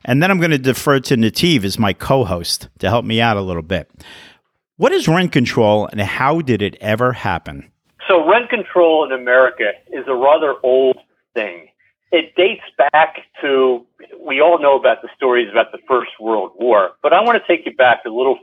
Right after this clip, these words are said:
Speaker 2: further in history. And this is a case that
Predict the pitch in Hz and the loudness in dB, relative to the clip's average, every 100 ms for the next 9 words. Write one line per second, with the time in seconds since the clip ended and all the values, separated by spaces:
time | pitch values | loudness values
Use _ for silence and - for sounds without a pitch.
0 | - 135 120 120 98 104 120 - 107 - | -2 0 2 0 0 -6 -8 -8 -12 -12
1 | - _ _ _ - 139 196 - 208 185 | -16 _ _ _ -8 -2 -2 -2 -6 -4
2 | 170 - 156 139 127 | -6 -2 -2 -2 -6